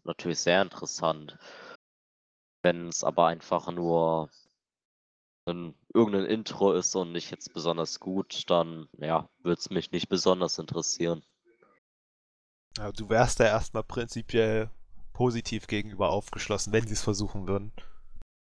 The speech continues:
Speaker 1: Wenn
Speaker 2: Wenn ich
Speaker 1: sie's
Speaker 2: das richtig
Speaker 1: versuchen
Speaker 2: verstanden
Speaker 1: würden, es ein gescheites hinzukriegen. Allerdings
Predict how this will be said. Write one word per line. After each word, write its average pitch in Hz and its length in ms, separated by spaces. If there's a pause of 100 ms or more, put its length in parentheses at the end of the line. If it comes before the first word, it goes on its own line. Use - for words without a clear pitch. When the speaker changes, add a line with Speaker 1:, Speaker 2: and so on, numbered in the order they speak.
(140)
Speaker 1:
Wenn 107 180
Speaker 2:
Wenn 110 80
ich 98 60
Speaker 1:
sie's 110 180
Speaker 2:
das 101 80
richtig 120 220
Speaker 1:
versuchen - 0
Speaker 2:
verstanden 104 360
Speaker 1:
würden, 95 500
es - 260
ein 87 400
gescheites 92 500
hinzukriegen. 92 760
Allerdings 87 720